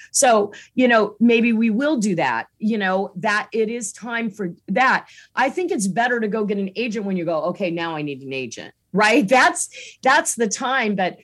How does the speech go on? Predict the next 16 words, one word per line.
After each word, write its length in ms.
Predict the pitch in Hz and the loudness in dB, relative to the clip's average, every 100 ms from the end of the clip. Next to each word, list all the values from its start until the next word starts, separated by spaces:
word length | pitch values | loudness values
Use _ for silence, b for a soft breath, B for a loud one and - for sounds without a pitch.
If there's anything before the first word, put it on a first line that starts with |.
| _ | _
so 340 | - 302 294 | -4 -2 0
much 220 | 285 - | -2 -4
time 240 | - 233 208 | -6 -6 -4
is 160 | 165 | -4
wasted 400 | 190 185 - 170 | -4 -4 -6 -6
in 160 | 165 160 | -4 -4
looking 300 | 165 160 143 | -4 -6 -12
for 160 | 143 | -12
an 80 | 131 | -10
agent. 340 | 123 120 107 - | -10 -8 -12 0
Absolutely. 760 | 190 175 - 139 143 113 113 147 | 0 0 -2 -2 -2 -4 -4 -4
It's, 220 | 156 - - | -4 -4 0
it's, 240 | 214 - B B B - | 0 0 B B B 2
it 140 | 247 | 4
is 200 | 294 - | 4 2
this 260 | 269 226 | 2 0